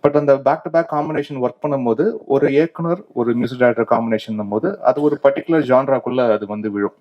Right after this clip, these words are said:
மியூசிக்கலி கூட. ஆஹ், இவங்க காம்பினேஷன்னா இந்த மாதிரி பாடல்கள் நம்ம எதிர்பார்க்கலாம் அப்படின்ட்டு. But சுசி சாரோட சேர்ந்து ஒர்க் பண்ணும்போது தான் அப்படி ஒண்ணு ஜானர் ஸ்பெசிஃபிக்கா வைக்கவே முடியாது. அதுதான் ஒரு பெரிய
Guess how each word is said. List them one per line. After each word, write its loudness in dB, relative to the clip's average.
மியூசிக்கலி 2
கூட. -6
ஆஹ், 4
இவங்க 2
காம்பினேஷன்னா -2
இந்த -2
மாதிரி 0
பாடல்கள் -4
நம்ம -6
எதிர்பார்க்கலாம் -4
அப்படின்ட்டு. -10
But -2
சுசி 0
சாரோட 2
சேர்ந்து -2
ஒர்க் -12
பண்ணும்போது -4
தான் -2
அப்படி 0
ஒண்ணு 0
ஜானர் 2
ஸ்பெசிஃபிக்கா -4
வைக்கவே 0
முடியாது. -6
அதுதான் 2
ஒரு 2
பெரிய 0